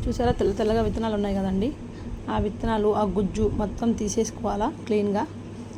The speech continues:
చిన్న ముక్కలుగా కట్ చేసుకొని. తర్వాత పైన ఉన్న పీలర్ సహాయంతో పైన ఉన్న పొక్కు మొత్తము క్లీన్ చేసుకొని తురుముకోవాలి. గుమ్మడి తురుము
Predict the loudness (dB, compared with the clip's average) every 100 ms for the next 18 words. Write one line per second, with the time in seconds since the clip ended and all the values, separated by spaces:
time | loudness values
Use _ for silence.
0 | -8 0 4 6 6 4 4 2 2 2
1 | 0 0 2 2 2 0 0 -2 -6 -8
2 | -10 -4 -4 0 0 2 2 2 0 -2
3 | -6 -6 -4 -2 -2 0 4 4 4 2
4 | 0 0 4 4 4 4 4 4 4 2
5 | 2 2 4 4 4 4 4 2 0 2
6 | 2 2 2 2 2 4 4 6 4 2
7 | 0 2 2 -2 -4 -8 -8 -2 4 8
8 | 8 6 4 4 4 4 2 -4 -6 -6
9 | -8 -8 -8 -8 -8 -4 -4 -4 -6 -6
10 | -4 -4 -2 -2 -2 -4 -4 -2 0 -2
11 | -2 -6 -8 -10 -8 -8 -8 -10 -8 -6
12 | -4 -4 0 4 6 6 4 2 2 0